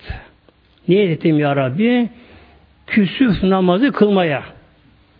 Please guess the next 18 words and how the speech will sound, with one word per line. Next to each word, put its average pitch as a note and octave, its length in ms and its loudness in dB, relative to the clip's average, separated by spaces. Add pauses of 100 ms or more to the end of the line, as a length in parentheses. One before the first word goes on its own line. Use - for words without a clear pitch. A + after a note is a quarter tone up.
(220)
Niyet G3 200 2
ettim D#3+ 260 2
Allah'ın D3 220 0
rızası, D3+ 400 0
rızanın D3 340 0
için. C4 500 0 (560)
Küsüf, A3+ 600 0 (840)
K-Ü-S-Ü-F-E. G3 1600 0 (760)
Küsüf G#3 260 -2
namazı G3+ 340 2
kılmaya D#3+ 440 0 (440)
niyet A#2+ 140 -6
ettim. C4 320 -4 (720)
Tabi A#3 280 0
yine F#3+ 420 0 (160)
Sübhaneke, F#3 880 0 (420)
Elhamdülillah F#3 340 2
Besmele, D#3+ 680 0